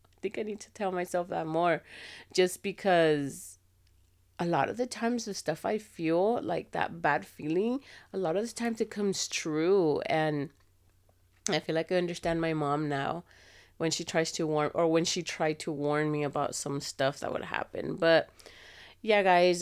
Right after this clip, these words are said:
um, I just wanted to give you guys, like, an update on that. Um, you know, if you've ever been through something like that, I know you've gotten out of that place because, you know, you kept going, you fought, um,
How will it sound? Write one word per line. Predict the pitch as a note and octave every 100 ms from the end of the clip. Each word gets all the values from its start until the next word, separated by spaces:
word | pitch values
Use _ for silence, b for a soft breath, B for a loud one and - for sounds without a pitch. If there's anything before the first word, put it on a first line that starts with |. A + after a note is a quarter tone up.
| -
um, | F#3+ F3+ F#3 -
I |
just | A#3 C#4 -
wanted | A#3+ A3+ A3+
to | G3+
give | F3+ F#3+
you | F#3+
guys, | F#3 F#3 F3+ E3+ - -
like, | - D#3+ D3 -
an | E3 E3 -
update | D#3 - - F#3+ G#3 - -
on | E3+ E3+
that. | D#3+ D3+ D#3 E3 F3+ - -
Um, | E3 D#3 D#3 D#3 D#3 D3+ D3+ - - _
you | F#3 F#3
know, | E3+ E3 D#3+ - _ _ _
if | F3+ F#3 F3+ F#3
you've | F#3+
ever | G3+ G#3
been | G3 F3+ F3 - -
through | - E3 E3
something | E3+ D#3+ E3
like | D#3+ D#3 -
that, | D#3 D#3 D3+ - - -
I | D#3+ D#3+
know | D#3+ E3
you've | E3 D#3+
gotten | D#3 D3 D3 C#3+
out | C#3
of | C#3
that | C#3+
place | - C#3+ D3
because, | D3 - D3 C3+ - b b b b
you | A3+
know, | G#3
you | G3 G3
kept | G#3+ G3+ -
going, | E3 E3 E3 D#3+ D#3+ D#3+
you | E3
fought, | D#3+ - D#3 D3 D3 D3 - B B B B B
um, | - D#3+ D#3 D3+ D3 C3+